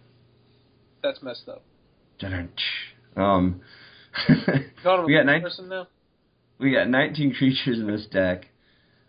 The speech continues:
Speaker 2: Uh, three Corpse Haulers, four Dead Revelers, that cool zombie.
Speaker 1: Yeah.
Speaker 2: Uh,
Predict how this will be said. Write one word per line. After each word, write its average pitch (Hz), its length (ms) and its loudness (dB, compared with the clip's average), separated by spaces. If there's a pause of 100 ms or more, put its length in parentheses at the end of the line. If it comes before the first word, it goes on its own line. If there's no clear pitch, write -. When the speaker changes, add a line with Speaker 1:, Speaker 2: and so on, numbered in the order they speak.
Speaker 2:
Uh, 113 360 6
three 170 160 -10
Corpse 135 360 0
Haulers, 113 560 2 (140)
four 147 180 0
Dead 120 320 2
Revelers, 104 880 -4 (280)
that 98 300 -12 (200)
cool 92 220 -6
zombie. 90 540 -2 (200)
Speaker 1:
Yeah. 127 160 -10 (160)
Speaker 2:
Uh, 104 420 6